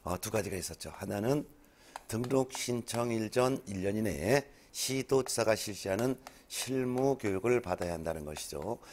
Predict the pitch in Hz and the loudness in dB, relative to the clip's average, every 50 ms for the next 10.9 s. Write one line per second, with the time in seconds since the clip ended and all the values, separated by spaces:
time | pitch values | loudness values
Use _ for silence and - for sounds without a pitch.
0 | - - - - 104 - - - 113 110 - - - - 147 139 139 139 139 143 | -18 -14 -8 -8 -8 -6 -2 0 0 0 0 0 -2 -2 0 0 0 2 0 0
1 | 135 - 131 120 - - 107 - 127 143 151 151 - - - - - - - - | -2 -4 -6 -6 -6 -4 0 2 4 4 4 4 2 -6 -18 -18 -16 -16 -16 -14
2 | - - 80 78 - - - - - 131 123 107 127 123 107 95 90 - 85 80 | -8 -4 -2 -2 -2 -4 -6 -2 0 0 2 4 2 2 2 2 -2 -2 -4 -4
3 | 78 - - 107 101 98 92 - - - 92 - 107 120 127 - - - - - | -6 -6 -6 -6 -6 -6 -6 -8 -8 -8 -6 0 4 4 4 4 0 -6 -16 -18
4 | - - - - - - 127 120 110 - 135 135 131 131 131 127 - - 139 147 | -18 -18 -16 -10 -4 0 0 0 2 2 2 2 4 2 0 0 0 2 4 4
5 | 123 117 107 101 98 92 87 80 76 78 71 - - - - 80 107 107 - - | 6 6 4 4 4 2 2 0 -2 -6 -8 -10 -12 -10 -6 -6 -6 -6 -6 -10
6 | - - 76 73 - - - - - _ - - - - - - - - - - | -12 -10 -10 -12 -14 -18 -20 -20 -20 _ -18 -16 -16 -16 -14 -12 -10 -8 -10 -8
7 | - - 92 92 - - 117 123 139 139 131 123 - 123 123 143 160 165 165 - | -6 -2 -2 -2 -2 0 2 6 6 6 6 6 2 4 4 6 4 4 2 -2
8 | - - - - - - - - - 107 117 131 131 123 131 131 131 120 - 107 | -10 -20 -20 -20 -20 -20 -14 -8 -4 -2 0 0 2 4 4 4 4 4 4 4
9 | 107 107 110 113 110 107 - 110 110 110 107 110 120 135 139 123 - - - 92 | 4 4 4 2 0 0 0 2 4 4 4 4 4 2 2 0 -2 -2 0 0
10 | 92 95 95 95 98 98 104 104 101 - 92 82 69 78 95 127 135 135 | 0 0 0 -2 -2 0 0 0 2 2 0 -2 0 -2 0 0 0 -2